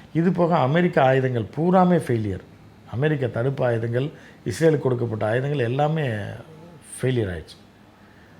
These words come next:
அயன் டோம் ஃபெயிலியரு, ஏன்னா, ஆ, இன்னும் சில ஏவுகணைகள்லாம் ஃபெயிலியரு.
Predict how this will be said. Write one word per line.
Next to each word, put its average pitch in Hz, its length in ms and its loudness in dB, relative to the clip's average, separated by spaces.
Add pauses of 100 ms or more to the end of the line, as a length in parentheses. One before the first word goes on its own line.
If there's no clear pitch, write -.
(100)
அயன் 127 220 0
டோம் 127 180 2
ஃபெயிலியரு, 123 440 -2 (580)
ஏன்னா, 147 200 -4 (880)
ஆ, 117 580 0 (160)
இன்னும் 117 540 -4
சில 113 240 0
ஏவுகணைகள்லாம் 113 680 0
ஃபெயிலியரு. 104 440 -6